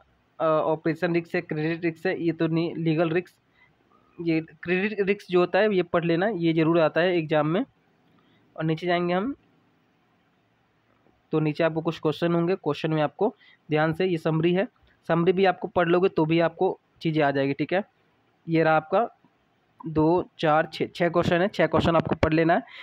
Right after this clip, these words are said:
इसमें से सबसे last वाला को जो question है, आठवां question, ये important है, इसको ज़रूर से ज़रूर याद कर लेना। और ये भी है, चौथा नंबर question भी important है, ठीक है।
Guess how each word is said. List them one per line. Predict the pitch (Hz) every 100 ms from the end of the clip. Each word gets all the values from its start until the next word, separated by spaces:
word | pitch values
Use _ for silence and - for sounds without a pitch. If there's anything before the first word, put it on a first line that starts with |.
| - 160
इसमें | 156 180
से | 180
सबसे | 165 165 175
last | 160 170 180
वाला | 175
को | 170
जो | 165
question | 160 160 160 170
है, | 208 - - - -
आठवां | 156 160 165
question, | 165 156 196
ये | 165
important | 156 151 151 160
है, | 185 277
इसको | 147 -
ज़रूर | 156 156 165
से | 160
ज़रूर | 156 151
याद | 147 160
कर | 180
लेना। | 175 175 247 - - - -
और | 143 147 - _ _ _ _ 160
ये | 156 156
भी | 180
है, | 190
चौथा | 208 170 156
नंबर | 165 165
question | 160 160 170
भी | 165
important | 170 160 170 170
है, | 196 - _ _ _
ठीक | 156
है। | 180